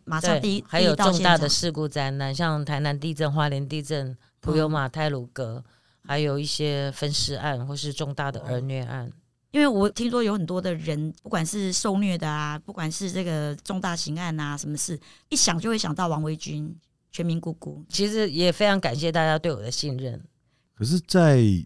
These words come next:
Speaker 3: 你侄子还没有发生事情之前，台湾并没有中华民国儿童权益促进协会，对不对？
Speaker 2: 没有，对，是后来我，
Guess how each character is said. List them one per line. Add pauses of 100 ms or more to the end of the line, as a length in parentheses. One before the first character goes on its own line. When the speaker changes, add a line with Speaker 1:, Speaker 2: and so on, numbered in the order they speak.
(420)
Speaker 3:
你
侄
子
还
没
有
发
生
事
情
之
前， (460)
台
湾
并
没
有 (280)
中
华
民
国
儿
童
权
益
促
进
协
会，
对
不
对？
Speaker 2:
没
有，
对，
是
后
来
我，